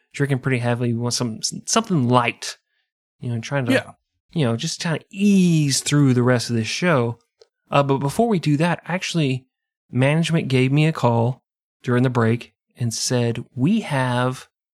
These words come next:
Speaker 1: a new sponsor."
Speaker 2: Oh, that's this week.
Speaker 1: Yeah.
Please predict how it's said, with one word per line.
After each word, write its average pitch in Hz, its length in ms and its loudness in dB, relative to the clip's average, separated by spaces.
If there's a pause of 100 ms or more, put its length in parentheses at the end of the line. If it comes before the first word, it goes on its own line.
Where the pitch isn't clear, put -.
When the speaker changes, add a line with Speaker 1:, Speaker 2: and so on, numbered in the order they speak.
(280)
Speaker 1:
a 127 80 0
new 139 220 2
sponsor." - 640 -6 (680)
Speaker 2:
Oh, 143 200 4
that's 117 240 0
this 123 240 0
week. - 280 -6 (480)
Speaker 1:
Yeah. 135 300 2